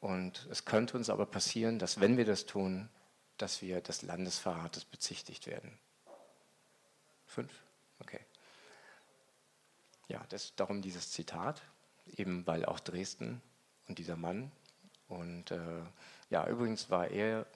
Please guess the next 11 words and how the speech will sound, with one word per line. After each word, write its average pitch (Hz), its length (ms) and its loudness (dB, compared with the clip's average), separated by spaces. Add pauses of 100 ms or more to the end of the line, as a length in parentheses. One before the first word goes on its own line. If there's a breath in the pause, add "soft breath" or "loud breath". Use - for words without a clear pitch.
glaube 98 320 4
ich, - 120 -2
der 101 160 -2
Einzige, 95 580 -4
der 87 420 -4 (140)
bei 85 160 -2
der 87 100 -6
Bücherverbrennung 92 920 -2 (180)
in 98 160 -6
Berlin 113 340 2
dann, 101 240 0